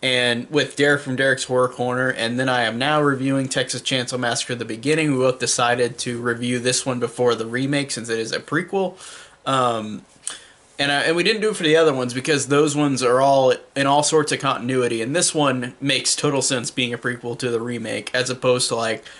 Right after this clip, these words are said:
all the other Texas Chainsaw Massacre movies that don't have a same timeline. So, before I talk about the movie, let me go ahead and give Derek from Derek's Horror Corner, uh, show you off his segment, because, again, we have done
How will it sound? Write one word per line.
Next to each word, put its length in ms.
all 200
the 120
other 360
Texas 340
Chainsaw 400
Massacre 320
movies 240
that 80
don't 140
have 120
a 120
same 420
timeline. 680
So, 640
before 320
I 80
talk 280
about 160
the 60
movie, 280
let 200
me 160
go 300
ahead 320
and 180
give 280
Derek 420
from 220
Derek's 320
Horror 260
Corner, 480
uh, 220
show 220
you 120
off 200
his 200
segment, 600
because, 320
again, 260
we 120
have 140
done 340